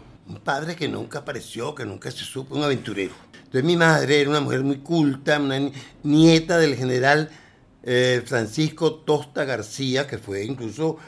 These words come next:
presidente del Congreso durante Guzmán Blanco, un tipo dueño de media Caracas. Y entonces mi mamá era nieta de este hombre. Se topó con un tipo, mi padre, que la descuartizó, le puso siete hijos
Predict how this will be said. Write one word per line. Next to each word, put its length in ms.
presidente 500
del 100
Congreso 560
durante 640
Guzmán 380
Blanco, 720
un 120
tipo 400
dueño 400
de 80
media 260
Caracas. 380
Y 120
entonces 440
mi 240
mamá 260
era 160
nieta 640
de 240
este 260
hombre. 520
Se 120
topó 640
con 180
un 240
tipo, 800
mi 80
padre, 600
que 480
la 160
descuartizó, 1300
le 80
puso 300
siete 400
hijos 480